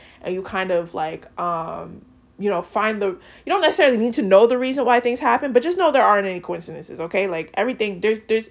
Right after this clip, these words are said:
everything is, like, we have free will, but everything is kind of,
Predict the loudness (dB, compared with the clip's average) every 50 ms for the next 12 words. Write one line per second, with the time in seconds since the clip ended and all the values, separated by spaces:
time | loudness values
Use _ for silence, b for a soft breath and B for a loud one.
0 | _ 2 2 2 0 -2 -4 -2 0 0 0 0 -2 -8 b b b b b b
1 | b b b b -6 -2 0 2 2 0 -2 -2 -2 -2 2 2 2 2 2 -2
2 | -6 -6 -4 -2 0 2 4 4 4 2 0 -2 0 2 2 4 2 0 0 0
3 | 0 0 0 -2 -4 -6 -6 -6 -6 -2 0 0 0 0 -2 -8 -14 _ -6 -4
4 | -2 -2 0 -2 -4 -6